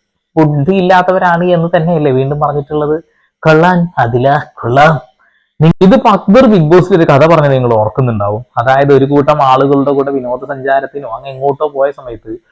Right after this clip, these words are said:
ഒരാൾ വഴി തെറ്റുന്നു. വഴി തെറ്റിയ ആള് അവിടെ അനൗൺസ്മെന്റ് ചെയ്യുന്ന കൗണ്ടറിൽ പോയിട്ട് "എന്റെ കൂടെ വന്ന ആളുകൾ", സോറി, അങ്ങനെയല്ല പറയുന്നത്, "എന്റെ കൂടെ വന്ന ഇരുപത്തൊൻപത് പേരെ കാണാതായിട്ടുണ്ട്,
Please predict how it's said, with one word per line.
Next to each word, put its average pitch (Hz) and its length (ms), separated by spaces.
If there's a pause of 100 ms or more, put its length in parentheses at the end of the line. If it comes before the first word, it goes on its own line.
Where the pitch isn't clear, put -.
(180)
ഒരാൾ 165 340
വഴി 135 220
തെറ്റുന്നു. 120 460 (280)
വഴി 160 180
തെറ്റിയ 170 320
ആള് 143 400
അവിടെ 131 220 (120)
അനൗൺസ്മെന്റ് 147 560
ചെയ്യുന്ന 135 300
കൗണ്ടറിൽ 131 400
പോയിട്ട് 117 340 (380)
"എന്റെ 135 220
കൂടെ 143 240
വന്ന 139 360
ആളുകൾ", 127 520 (100)
സോറി, 117 180
അങ്ങനെയല്ല 139 440
പറയുന്നത്, 135 540 (200)
"എന്റെ 160 220
കൂടെ 160 320
വന്ന 151 320 (180)
ഇരുപത്തൊൻപത് 160 600
പേരെ 127 280
കാണാതായിട്ടുണ്ട്, 113 800